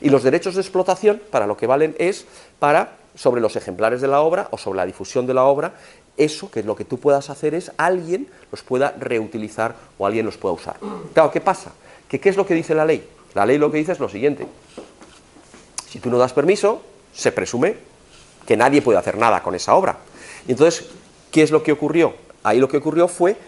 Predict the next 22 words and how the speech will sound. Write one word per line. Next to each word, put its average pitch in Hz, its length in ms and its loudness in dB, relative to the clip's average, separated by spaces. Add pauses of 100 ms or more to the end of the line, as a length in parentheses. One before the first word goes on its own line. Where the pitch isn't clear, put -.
(120)
que 117 120 -2
los 107 160 0
primeros 131 400 0
que - 100 -6
sacaron 110 440 -2 (320)
una, 127 520 0
eh, 87 400 -8
posibilidad 104 500 -2
real 113 400 2 (100)
de 104 180 -8
solventar 101 540 -2
esto - 180 -6
fueron 123 240 -6
los 147 120 -8
informáticos, 120 640 -10 (340)
y 143 80 -4
fundamentalmente 131 600 -2
con 165 120 -4
la 135 60 0
licencia 117 320 -6
general 104 280 -6
pública. 95 480 -8